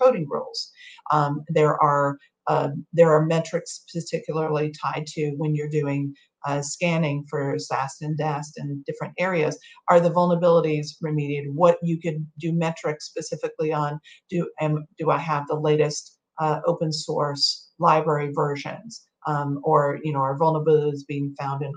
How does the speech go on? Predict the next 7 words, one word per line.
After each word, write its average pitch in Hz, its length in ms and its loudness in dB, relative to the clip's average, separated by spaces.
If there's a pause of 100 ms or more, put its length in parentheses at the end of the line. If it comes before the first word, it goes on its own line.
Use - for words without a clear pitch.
older 143 300 -2
versions? - 580 -10 (220)
So - 180 -2
there's 175 260 0 (180)
s-, - 400 -10
the 170 120 -2 (140)
flexibility 190 960 -2